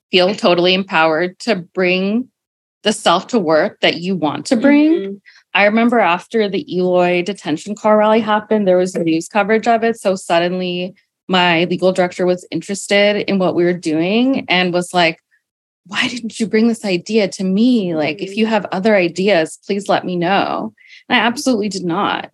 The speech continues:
Speaker 1: because that, uh, because,
Speaker 2: <laughs>
Speaker 1: because the, like, her interest was, was about co-opting
Speaker 2: Yeah.
Speaker 1: this work that had been ongoing for a long time, that was based in deep relationships,
Speaker 2: Mm-hmm.
Speaker 1: that had become trendy because journalists had decided to cover it or because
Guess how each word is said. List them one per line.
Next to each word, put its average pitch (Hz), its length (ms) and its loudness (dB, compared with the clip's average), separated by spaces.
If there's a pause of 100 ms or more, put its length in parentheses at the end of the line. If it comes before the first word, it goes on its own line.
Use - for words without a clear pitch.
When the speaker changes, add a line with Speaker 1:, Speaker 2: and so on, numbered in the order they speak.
Speaker 1:
because 190 680 0
that, 214 380 2 (220)
uh, 208 220 6
because, 233 300 2
Speaker 2:
<laughs> 254 140 2
Speaker 1:
because 254 460 0
the, 254 360 4
like, 233 220 2
her 240 260 2
interest 220 480 0
was, 196 200 -6 (160)
was 202 160 0
about 190 280 0
co-opting 180 880 0
Speaker 2:
Yeah. 170 160 -4 (220)
Speaker 1:
this 208 240 0
work 185 300 2
that 196 100 2
had 208 120 2
been 190 160 2
ongoing 180 480 0
for 196 120 -2
a 185 80 2
long 185 220 0
time, 180 240 -2
that 170 180 2
was 180 220 2
based 185 320 -2
in 185 80 -2
deep 175 200 -4
relationships, 175 920 0
Speaker 2:
Mm-hmm. 202 300 -4
Speaker 1:
that 196 160 2
had 202 160 0
become 196 300 -2
trendy 185 420 -2
because 185 460 -2
journalists 170 440 -2
had 160 80 -8
decided 165 400 -4
to - 80 -18
cover 165 320 -2
it 165 300 2
or 180 120 -2
because 170 580 -2